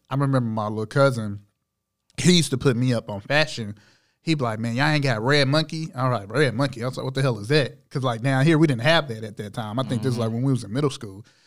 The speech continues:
Speaker 1: He's like, "Yeah, Red Monkey jeans." He's like, "Man, y'all ain't up on that." Like, he put me on L R G.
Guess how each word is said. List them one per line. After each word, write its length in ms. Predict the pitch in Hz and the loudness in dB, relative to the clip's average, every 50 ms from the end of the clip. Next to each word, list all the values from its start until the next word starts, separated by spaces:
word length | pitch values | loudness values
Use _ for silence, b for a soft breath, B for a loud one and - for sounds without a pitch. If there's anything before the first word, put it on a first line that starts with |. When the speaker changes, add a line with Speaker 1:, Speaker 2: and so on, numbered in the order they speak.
| b b | b b
Speaker 1:
He's 100 | b 160 | b -4
like, 160 | 139 113 - 92 | -4 -4 -4 -6
"Yeah, 260 | 113 151 156 147 135 | -4 -4 -2 -2 -2
Red 280 | 123 135 151 151 147 | -2 -2 -2 -2 0
Monkey 240 | 147 156 156 151 151 | -2 -2 -4 -4 -4
jeans." 380 | 139 135 139 143 139 135 131 139 127 | -6 -4 -2 -2 -2 -2 -4 -4 -4
He's 200 | 160 170 135 120 | -4 -4 -4 -6
like, 100 | 101 104 | -10 -12
"Man, 120 | 107 107 | -12 -10
y'all 220 | 113 135 160 165 | -6 -4 -4 -2
ain't 200 | 156 151 143 139 | -2 -2 -2 -2
up 160 | 143 131 135 127 | -4 -4 -4 -4
on 160 | 123 120 113 | -6 -4 -4
that." 260 | 110 113 127 127 - b b b b b b | -4 -4 -4 -4 -6 b b b b b b
Like, 100 | - 85 | -4 2
he 100 | 156 202 | 2 4
put 200 | 196 - 143 120 | 4 4 2 2
me 120 | 147 175 | 2 2
on 160 | 156 123 107 98 | 2 2 0 0
L 120 | 127 123 113 | -2 -2 -2
R 140 | 107 98 101 | -2 -4 -4
G. 360 | 107 131 151 139 107 101 | -2 0 0 0 0 -4